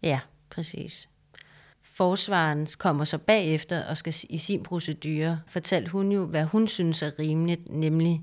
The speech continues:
vold med døden til følge, som jo er en mildere forbrydelse. Det er helt lavpraktisk, så foregår det jo ved, at der sidder jo de her tre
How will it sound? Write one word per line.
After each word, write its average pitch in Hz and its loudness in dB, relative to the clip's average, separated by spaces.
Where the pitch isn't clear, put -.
vold 160 0
med 165 -4
døden 156 -2
til 156 -8
følge, 143 -4
som 160 0
jo 151 4
er 143 4
en 147 2
mildere 160 6
forbrydelse. 135 -2
Det 175 2
er 170 2
helt 190 4
lavpraktisk, 165 4
så 180 0
foregår 180 2
det 147 -4
jo 151 -2
ved, 165 0
at - -6
der 165 -2
sidder 196 2
jo 160 4
de 170 -2
her 175 2
tre 175 -2